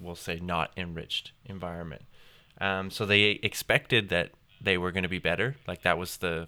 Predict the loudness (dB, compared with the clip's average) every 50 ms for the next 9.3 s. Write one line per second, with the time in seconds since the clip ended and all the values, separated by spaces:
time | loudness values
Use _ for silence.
0 | -8 -8 -8 -6 -6 -4 0 2 2 2 2 -2 -6 -6 -6 -8 -8 -8 -10 -10
1 | -6 -4 -4 -4 -4 -2 -2 -2 -2 -2 -4 -6 -6 -6 -8 -10 -10 -8 -4 -2
2 | -2 -2 -2 -6 -16 -20 -20 -20 _ _ -2 2 2 2 4 2 0 0 2 0
3 | 0 0 0 -6 -6 -8 -8 -8 -2 0 0 2 0 0 -2 -4 -8 -8 -8 -8
4 | -10 -4 0 2 2 2 2 -2 -6 -8 -8 -8 -8 -8 -8 -8 -10 -10 -12 -10
5 | -10 -10 -12 -12 -14 -18 -20 -20 -20 -20 -20 -20 -20 _ _ -14 -8 -4 -4 -2
6 | -2 -4 -6 -8 -12 -14 -12 -6 -6 -6 -6 -6 -12 -18 _ -2 0 2 2 2
7 | -2 -4 -4 -6 -4 -2 -2 -4 -4 -4 -6 -4 -4 -4 -4 -6 -4 -4 -2 0
8 | 0 0 2 2 2 0 0 0 -2 0 0 0 2 0 0 2 0 0 0 0
9 | -2 -2 -2 -2 -6 -8